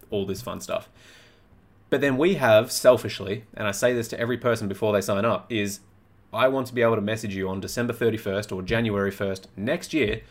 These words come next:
Probably not, let your hangover cure over, cure a little bit. Uh, but I wanna be able to message you six months later to say, "Hey, how you going?" It's like, "Yeah, I'm still fucking killing it. I'm still doing this and that. Awesome, fantastic. How would you like to jump on the podcast and tell your story?" "Yeah, I'd fucking love that."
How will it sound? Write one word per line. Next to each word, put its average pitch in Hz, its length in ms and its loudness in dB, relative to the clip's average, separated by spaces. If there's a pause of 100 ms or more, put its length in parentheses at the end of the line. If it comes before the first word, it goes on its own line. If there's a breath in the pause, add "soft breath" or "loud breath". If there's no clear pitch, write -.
(480 soft breath)
Probably 95 220 -2
not, - 180 -6
let 104 120 -6
your 95 100 -12
hangover 95 300 -4
cure 95 260 -2
over, 98 260 -2 (420)
cure 117 320 0
a 117 60 -2
little 120 180 -6
bit. 175 160 -12 (600 soft breath)
Uh, 120 240 -2 (100)
but 202 300 6
I 165 80 10
wanna 180 160 2
be 165 100 2
able 147 140 6
to 120 40 2
message 117 380 -2
you 104 80 -2
six - 320 -8
months 123 240 -4
later 110 400 2 (480)
to 123 100 -8
say, 113 280 2
"Hey, 120 240 -2
how 123 120 2
you 110 120 0
going?" 110 280 -2
It's - 80 -14
like, - 140 -18
"Yeah, 175 160 -6
I'm 156 100 -10
still 170 180 -6
fucking 135 260 -6
killing 135 260 -6
it. 131 60 -6
I'm 113 100 -8
still 139 200 -2
doing 117 260 -2
this 117 240 -2
and 107 120 -4
that. 113 260 -2
Awesome, 127 340 -2
fantastic. 113 580 -2
How 120 120 2
would 113 100 0
you 113 60 0
like 104 120 0
to 113 60 -8
jump 104 260 -2
on 104 60 -4
the 98 60 -6
podcast 104 440 0
and 98 100 -8
tell 101 160 0
your 92 100 -6
story?" - 340 -8 (320 loud breath)
"Yeah, 110 160 6
I'd 113 100 2
fucking 107 260 2
love 95 200 -4
that." - 160 -8